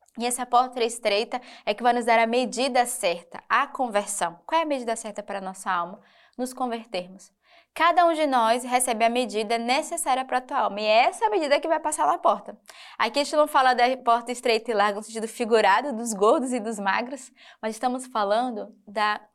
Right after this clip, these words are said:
conversão do nosso coração. Cada um de nós temos uma medida.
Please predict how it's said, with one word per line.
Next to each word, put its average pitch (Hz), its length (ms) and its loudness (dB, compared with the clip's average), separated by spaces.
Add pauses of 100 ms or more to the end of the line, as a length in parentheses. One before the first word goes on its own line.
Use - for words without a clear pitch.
conversão 311 880 -2
do 247 140 -10
nosso 220 400 -10
coração. 208 640 -12 (580)
Cada 320 240 2
um 320 60 0
de 294 100 -6
nós 254 160 0
temos 247 280 -8
uma 233 120 -4
medida. 180 460 -10